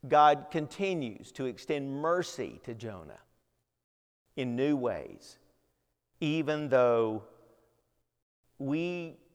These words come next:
like Jonah, never understand it or ever deserve it.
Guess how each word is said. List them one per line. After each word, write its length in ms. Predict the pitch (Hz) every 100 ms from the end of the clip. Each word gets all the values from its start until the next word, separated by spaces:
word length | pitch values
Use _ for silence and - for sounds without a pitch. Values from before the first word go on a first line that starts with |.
| _ _ _ _ _
like 280 | 143 135 117
Jonah, 380 | 139 123 107
never 420 | 98 123 135 135 139
understand 680 | 135 131 131 - 110 95 76
it 240 | - - _ _ _ _ _ _ _ _ _
or 240 | - 117 -
ever 280 | 127 117 117
deserve 520 | 110 95 107 90 71
it. 240 | 65 _